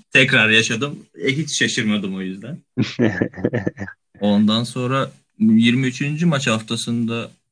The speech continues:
Speaker 2: bayağı bir etkili giriş yapmıştı. Liverpool üç haftada dört maç yaptı ve bir tane gol yediler. O da Wolves'tan. Alisson'un hani aldığı clean sheet'ler ve kurtarışlar yetmezmiş gibi asist yaptığını
Speaker 1: <laughs>
Speaker 2: görüyoruz.
Speaker 1: Evet.
Speaker 2: <laughs>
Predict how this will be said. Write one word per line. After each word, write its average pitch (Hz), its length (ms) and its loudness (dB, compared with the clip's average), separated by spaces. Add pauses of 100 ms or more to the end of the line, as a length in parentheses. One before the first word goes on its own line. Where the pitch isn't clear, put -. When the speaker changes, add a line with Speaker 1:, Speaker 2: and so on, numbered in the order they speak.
Speaker 2:
bayağı 98 360 0
bir 92 160 0
etkili 101 540 -4 (200)
giriş - 300 -6
yapmıştı. 101 440 -4
Liverpool 104 460 -2 (340)
üç 117 120 0
haftada 113 320 2
dört 127 200 2
maç 90 240 -2
yaptı 90 300 -6
ve 151 140 -4 (140)
bir - 80 -12
tane 80 240 -2
gol 80 160 -4
yediler. 87 380 -6 (220)
O 85 120 -12
da 85 40 -6
Wolves'tan. 82 600 -8 (220)
Alisson'un 151 640 2 (100)
hani 104 380 2
aldığı 120 360 0
clean 139 240 0
sheet'ler 127 440 -2 (240)
ve 107 240 -4
kurtarışlar 110 640 -4
yetmezmiş 110 580 -2
gibi 107 160 -4
asist 104 360 -4
yaptığını 95 480 -4 (100)
Speaker 1:
<laughs> - 40 -12
Speaker 2:
görüyoruz. 127 720 4 (240)
Speaker 1:
Evet. 92 420 -2 (100)
Speaker 2:
<laughs> - 100 -18